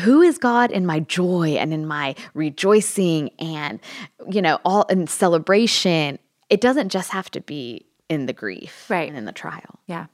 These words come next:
Speaker 2: I think that's something that's hard if you've walked through a season of grief or
Speaker 1: Mm-hmm.
Speaker 2: difficulty, because you have that closeness with the, in-,
Speaker 1: Yeah, for
Speaker 2: with the
Speaker 1: sure.
Speaker 2: Lord, if
Speaker 1: Yeah.
Speaker 2: you've done that and gone to him,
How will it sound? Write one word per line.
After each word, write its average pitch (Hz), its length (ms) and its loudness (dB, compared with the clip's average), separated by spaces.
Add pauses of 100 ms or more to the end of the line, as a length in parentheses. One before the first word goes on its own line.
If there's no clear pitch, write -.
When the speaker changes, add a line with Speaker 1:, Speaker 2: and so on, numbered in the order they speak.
(440)
Speaker 2:
I 196 60 -4
think 233 200 0
that's - 160 -4
something 190 320 -2
that's 165 160 -6
hard 160 360 -4 (680)
if 220 140 2
you've 226 180 0 (140)
walked 180 400 0
through 160 220 -4
a 160 40 -6
season 135 520 -6
of 160 260 -6 (240)
grief 160 480 -10
or 151 220 -2
Speaker 1:
Mm-hmm. 165 160 -12
Speaker 2:
difficulty, 156 720 -6 (440)
because 202 300 -4
you 202 100 -2
have 165 320 -4
that 339 180 -2
closeness 165 460 -6
with 165 120 -6
the, - 100 -4
in-, 156 220 -4
Speaker 1:
Yeah, 151 240 -6
for - 100 -4
Speaker 2:
with 214 140 4
the 220 80 4
Speaker 1:
sure. 185 180 2
Speaker 2:
Lord, 165 240 2
if 202 160 0
Speaker 1:
Yeah. - 60 -6
Speaker 2:
you've 175 120 -6
done 160 180 -2
that 156 220 0 (140)
and 196 160 2
gone 170 220 2
to 160 80 -12
him, 151 320 -4